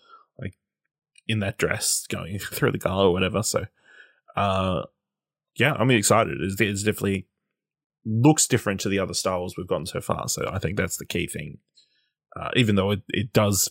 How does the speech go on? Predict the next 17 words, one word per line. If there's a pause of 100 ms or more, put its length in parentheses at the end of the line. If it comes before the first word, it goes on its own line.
feel
like
Star
Wars,
it
looks, (160)
it
looks
like
they're
telling
a
different
kind
of
story.
So,